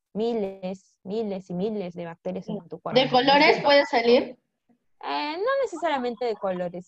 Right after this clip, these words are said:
Speaker 1: ah, pero ahí la imagen la han puesto así para que veas y distingas cómo se van dividiendo.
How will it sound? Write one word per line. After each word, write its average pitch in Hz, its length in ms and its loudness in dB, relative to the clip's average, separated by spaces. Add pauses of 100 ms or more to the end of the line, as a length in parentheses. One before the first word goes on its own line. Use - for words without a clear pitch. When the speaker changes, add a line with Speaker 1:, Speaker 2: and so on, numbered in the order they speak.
Speaker 1:
ah, 269 120 -6
pero 233 140 2
ahí 262 140 4
la 294 100 -2
imagen 262 320 -2
la 233 80 -8
han 214 80 -8
puesto 202 280 -6
así 196 140 -10
para 185 200 -6
que 170 160 -10
veas 175 340 -6
y 180 80 -8
distingas 170 440 -10
cómo 185 200 -10
se 185 100 -16
van 170 140 -10
dividiendo. 165 460 -12